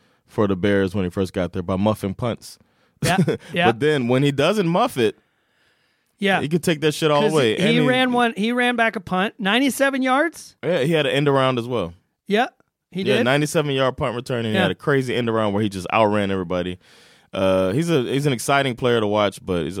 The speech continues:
Speaker 1: also a heart attack player.
Speaker 2: Justin Fields is a bit of a heart attack, too. He threw a fifty-five yard pick six to
Speaker 1: Man.
Speaker 2: Rasul Douglas.
Speaker 1: Rasul Douglas, man, what a play.
Speaker 2: Yikes.
Speaker 1: What a play.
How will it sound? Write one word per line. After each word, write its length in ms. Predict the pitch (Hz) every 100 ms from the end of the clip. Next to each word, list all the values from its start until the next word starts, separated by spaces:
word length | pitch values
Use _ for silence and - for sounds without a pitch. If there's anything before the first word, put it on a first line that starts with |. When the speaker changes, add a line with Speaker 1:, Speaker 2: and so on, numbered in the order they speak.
| -
Speaker 1:
also 280 | 90 92 85
a 20 |
heart 180 | 90 85
attack 280 | - 71 -
player. 260 | 69 73 - _ _ _ _ - -
Speaker 2:
Justin 260 | - 190 170
Fields 300 | - 196 190
is 80 | 175
a 40 |
bit 140 | 180 196
of 60 |
a 60 | 185
heart 160 | 196 196
attack, 260 | 208 185
too. 200 | 180 208
He 80 | 220
threw 200 | 185 190
a 60 | 165
fifty-five 960 | - 202 208 202 185 170 202 196 196
yard 380 | 180 202 202 180
pick 220 | 220 214 -
six 320 | - 233 226
to 60 |
Speaker 1:
Man. 200 | 147 165
Speaker 2:
Rasul 540 | 165 165 - - 208 -
Douglas. 720 | 202 220 226 269 277 - -
Speaker 1:
Rasul 460 | 127 151 170 202 185
Douglas, 480 | 143 147 139 113 107
man, 220 | 110 117
what 260 | 151 190 -
a 120 | 113
play. 400 | - 123 113 76
Speaker 2:
Yikes. 760 | 480 494 494 480 - - - -
Speaker 1:
What 200 | 185 147
a 60 |
play. 360 | - 107 87 71